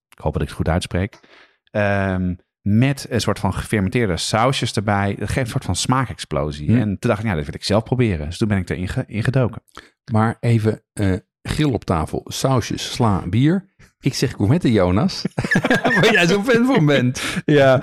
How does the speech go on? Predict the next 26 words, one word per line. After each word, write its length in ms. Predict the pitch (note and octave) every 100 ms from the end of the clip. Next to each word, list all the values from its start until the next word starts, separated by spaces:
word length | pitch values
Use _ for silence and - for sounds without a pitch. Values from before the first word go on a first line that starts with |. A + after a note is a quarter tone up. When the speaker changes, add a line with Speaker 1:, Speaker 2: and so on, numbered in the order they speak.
| - -
Speaker 1:
maar 100 | B2
goed, 200 | - A#2
dan 140 | A#2
is 100 | C3
het 100 | B2
wel 160 | B2+ B2+
een 60 | A2+
hele 480 | C#3+ D#3 C#3 C3 -
andere, 460 | C3 C#3 B2 A#2 G#2+
betere 380 | A2+ A#2 A2+ G2+
high-end 480 | D#2 F#2+ G2 E2
versie. 320 | - D#2 D2 D#2
Dus, 240 | F2+ -
eh, 120 | G2+ F#2
go-, 80 | G#2+
zo 280 | - D#3 E3+
gourmetten, 420 | D3+ C3 B2 A#2
dat 140 | A2+
ga 80 | -
ik 80 | F2
nog 100 | E2
wel 100 | C2+
doen. 260 | C2+ D#2 -
Speaker 2:
Heel 180 | - F#2+
goed. 340 | F#2 E2+ - _ - - - - -
Ehm, 260 | - B2 C3+